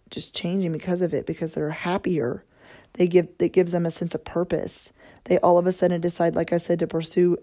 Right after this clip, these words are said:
um, private lessons. They ask you maybe to teach them private lessons. They decide to try out for your honors choir. They go to middle school and they decide to pursue music. Then one day you see this child come back, which has happened to me.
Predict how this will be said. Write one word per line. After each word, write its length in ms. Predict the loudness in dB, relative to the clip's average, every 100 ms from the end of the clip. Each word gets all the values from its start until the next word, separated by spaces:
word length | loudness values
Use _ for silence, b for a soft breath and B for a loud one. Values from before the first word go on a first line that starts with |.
| -4
um, 320 | -2 -2 -2
private 340 | -4 -2 -2 -2
lessons. 600 | -2 -2 -6 -6 -10 -16 B B B
They 140 | 6 6
ask 260 | 6 4 -2
you 340 | -6 -2 -2
maybe 220 | 0 -2
to 80 | -2
teach 320 | -6 -6 -4
them 140 | -4 -4
private 340 | 0 0 0
lessons. 580 | -2 -4 -4 -8 -8 -12 b b b 4
They 140 | 4
decide 280 | 6 4 4
to 80 | 2
try 220 | 4 4
out 80 | 4
for 100 | 0
your 160 | 0
honors 320 | 0 0 -2
choir. 460 | -2 -2 -2 -2 -6 -4
They 120 | 0
go 160 | 4 4
to 60 |
middle 300 | 4 0 0
school 320 | -2 -2 -2
and 100 | 0
they 80 | 0
decide 320 | 0 0 -2
to 80 | 0
pursue 360 | -4 -4 -2 -4
music. 420 | -4 -6 -8 -8
Then 180 | -6 -2
one 140 | 0
day 100 | 0
you 160 | 0 -2
see 140 | -4
this 200 | -6 -6
child 260 | -2 -2 0
come 140 | -2
back, 200 | -2 -2
which 140 | -2 -4
has 120 | -2
happened 300 | -2 -2 -4
to 40 |
me. 440 | 0 0 2 0